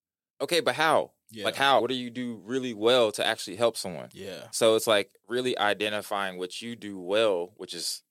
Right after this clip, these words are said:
Speaker 1: the only way you can do that is self-awareness, to your
Speaker 2: Mm-hmm.
Speaker 1: point, and then moving everything else that don't serve that purpose
Speaker 2: Yep.
Speaker 1: out of the way.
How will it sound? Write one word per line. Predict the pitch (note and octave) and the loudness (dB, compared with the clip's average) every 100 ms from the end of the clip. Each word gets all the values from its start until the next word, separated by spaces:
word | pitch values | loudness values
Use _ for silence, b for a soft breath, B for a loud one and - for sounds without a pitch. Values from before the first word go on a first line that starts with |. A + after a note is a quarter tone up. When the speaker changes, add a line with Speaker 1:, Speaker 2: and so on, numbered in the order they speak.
| _ _ - | _ _ -8
Speaker 1:
the | |
only | F#2 F#2+ | -4 -2
way | F2+ | -2
you | |
can | E2 | -2
do | F2 | -2
that | E2+ D#2+ | 0 0
is | - | -2
self-awareness, | D2+ D2 D2+ D2+ G#2+ - _ - | -4 -4 -4 -4 -8 -12 _ -12
to | - | -6
your | E2 | -4
Speaker 2:
Mm-hmm. | F2+ | -2
Speaker 1:
point, | F2 G#2+ _ b b b b | -4 -4 _ b b b b
and | G2 G2 | -4 0
then | G#2+ G#2 G2+ F#2+ F2+ - _ _ _ _ | 0 2 2 0 -4 -14 _ _ _ _
moving | G2+ A2+ B2+ A#2 A#2 - | -12 -6 -6 -6 -10 -4
everything | G#2+ A#2 A#2 A2 A#2 A2+ G2+ - | 0 0 -2 -6 -6 -6 -8 -2
else | A#2 A2+ - | 0 0 0
that | - F2+ - | -2 -2 0
don't | G#2 G2+ | -2 -2
serve | - - A#2+ C3 | -4 2 4 4
that | A#2+ F#2+ | 2 0
purpose | - C3 B2+ G2+ G#2 - - _ | 2 2 2 -4 -4 -14 -16 _
Speaker 2:
Yep. | - F#2 - _ _ - | -14 -14 -16 _ _ -4
Speaker 1:
out | A2+ | -2
of | A2 | -2
the | G2 | -4
way. | G#2+ F2 | -2 -4